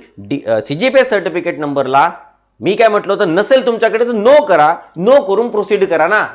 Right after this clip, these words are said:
नसं झाला फॉर्म रिजेक्ट, तुम्ही यस केलं, यस करून डिग्रीच्या मागे तो तुमचा नंबर होता, तुम्ही तो टाकला. आणि हे तुम्हीच नाही, जवळपास सत्तर टक्के पोट्टाईने केलंय. सत्तर, पूर्ण WhatsApp-वर जे मला मेसेज आहे,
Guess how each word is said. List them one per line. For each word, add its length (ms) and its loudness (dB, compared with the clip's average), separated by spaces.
नसं 260 -4
झाला 180 2
फॉर्म 220 -6
रिजेक्ट, 280 -10
तुम्ही 240 0
यस 260 2
केलं, 300 -2
यस 240 2
करून 280 0
डिग्रीच्या 420 0
मागे 260 -2
तो 100 -4
तुमचा 240 -4
नंबर 260 -2
होता, 120 -4
तुम्ही 280 -8
तो 100 -2
टाकला. 320 -6
आणि 160 -2
हे 100 2
तुम्हीच 400 0
नाही, 220 0
जवळपास 720 2
सत्तर 640 -2
टक्के 220 -4
पोट्टाईने 440 -4
केलंय. 260 -6
सत्तर, 500 -6
पूर्ण 480 -6
WhatsApp-वर 880 0
जे 140 0
मला 200 0
मेसेज 320 -2
आहे, 120 2